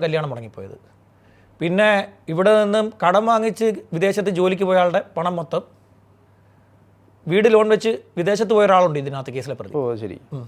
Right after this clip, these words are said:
Speaker 2: ഉം.
Speaker 1: അതും മൊത്തം മുടങ്ങി.
Speaker 2: മുടങ്ങി.
Speaker 1: ഇനി അത് അടയ്ക്കത്തില്ല.
Speaker 2: ഉം.
Speaker 1: വീട്, വീടാണ് ലോൺ വെച്ചിരിക്കുന്നത്, അത് ജപ്തി
Speaker 2: ഉം.
Speaker 1: പോവും.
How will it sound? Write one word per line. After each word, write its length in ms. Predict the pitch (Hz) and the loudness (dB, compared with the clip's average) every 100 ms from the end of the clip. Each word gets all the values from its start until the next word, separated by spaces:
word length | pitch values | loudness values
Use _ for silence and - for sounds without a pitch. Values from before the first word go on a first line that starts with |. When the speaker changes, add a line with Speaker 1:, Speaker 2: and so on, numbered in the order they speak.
| 131 | -12
Speaker 2:
ഉം. 120 | 110 82 _ _ _ _ _ - | -14 -14 _ _ _ _ _ -6
Speaker 1:
അതും 140 | 170 214 - _ _ - | -4 -4 -8 _ _ -4
മൊത്തം 200 | 190 202 | 2 2
മുടങ്ങി. 240 | 165 123 110 _ | 2 -2 -8 _
Speaker 2:
മുടങ്ങി. 220 | 110 92 - - | -12 -12 -14 -10
Speaker 1:
ഇനി 80 | 175 196 | 0 2
അത് 60 | 196 | 4
അടയ്ക്കത്തില്ല. 440 | 190 175 127 110 - 107 | 2 0 -6 -10 -14 -16
Speaker 2:
ഉം. 100 | 87 - - 165 | -16 -18 -8 0
Speaker 1:
വീട്, 180 | 214 208 220 | 2 2 4
വീടാണ് 240 | 208 208 180 | 4 4 2
ലോൺ 100 | 165 | -2
വെച്ചിരിക്കുന്നത്, 340 | 139 131 156 180 | -4 -10 -8 -6
അത് 60 | |
ജപ്തി 180 | 185 170 | -4 -4
Speaker 2:
ഉം. 40 | 123 | -8
Speaker 1:
പോവും. 120 | 90 | -12